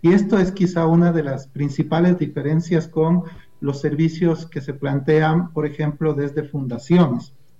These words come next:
Hay fundaciones que de hecho hicieron un trabajo muy loable en, en pandemia, sobre todo cuando se llamaba, pero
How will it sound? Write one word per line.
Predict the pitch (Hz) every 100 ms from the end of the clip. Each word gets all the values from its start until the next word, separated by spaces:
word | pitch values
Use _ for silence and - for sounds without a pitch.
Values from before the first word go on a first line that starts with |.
| _ - _
Hay | - 175 175
fundaciones | 175 165 147 - 170 170 175
que | 165
de | 147 147
hecho | 151 - 175 175 180 170
hicieron | 123 156 151 147 143
un | 135
trabajo | 135 135 -
muy | 139 143
loable | 143 139 139 143 147 135
en, | 127 135
en | 123
pandemia, | 139 135 180 208
sobre | 180 139 139
todo | 139 170 175
cuando | 135 131
se | 135
llamaba, | 139 165 180
pero | 156 139